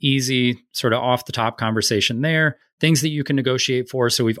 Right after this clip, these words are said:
already covered a lot. So now I wanna talk about what does it actually look like? Let, let's say that we're gonna negotiate. So let's put a hypothetical up. We get an offer for sixty thousand and we wanna bring that offer up to,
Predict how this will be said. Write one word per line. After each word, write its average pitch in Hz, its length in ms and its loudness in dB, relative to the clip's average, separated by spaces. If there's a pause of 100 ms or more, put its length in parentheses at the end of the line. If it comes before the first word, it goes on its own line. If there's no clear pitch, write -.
already 131 460 0
covered 120 340 -4
a 101 40 -4
lot. 104 420 -2 (500)
So - 120 0
now 226 200 0
I - 20 0
wanna 302 160 0
talk 190 240 -6
about 156 440 -2 (300)
what 147 120 -2
does 269 120 2
it 302 60 0
actually 185 400 0
look 117 380 -2
like? 92 360 -4
Let, 120 160 0
let's 143 240 -4
say 160 140 0
that 139 100 0
we're 123 140 -2
gonna 127 200 0
negotiate. 107 760 -2 (300)
So - 140 -2
let's 147 160 0
put 185 120 0
a 151 40 2
hypothetical 113 640 -4
up. 92 160 -6 (320)
We 131 100 -2
get 135 160 0
an 131 100 0
offer 143 520 -2
for 117 680 -2 (360)
sixty - 520 0
thousand 107 720 -2 (340)
and 113 400 -2
we 123 200 0
wanna 143 220 0
bring 120 300 -2
that 113 180 -2
offer 110 520 -2
up 104 260 -4
to, 104 520 0